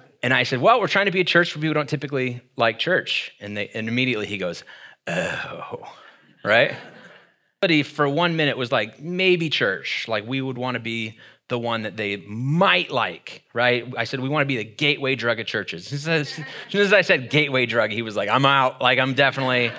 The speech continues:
and yet she was still in. She was like, "Well, are you charismatic?" Which if, if you don't know what that means,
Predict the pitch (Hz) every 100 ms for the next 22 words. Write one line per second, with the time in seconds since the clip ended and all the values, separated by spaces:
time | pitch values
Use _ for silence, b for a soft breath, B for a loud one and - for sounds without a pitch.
0 | B B B B B B 139 160 156 -
1 | 214 214 165 196 175 165 113 98 151 151
2 | 147 139 127 - B B B - - 143
3 | 208 196 - - - 143 143 - 190 185
4 | 143 147 107 - - 127 123 143 - -
5 | - 123 135 135 151 147 143 135 - 135
6 | 123 185 156 120 113 117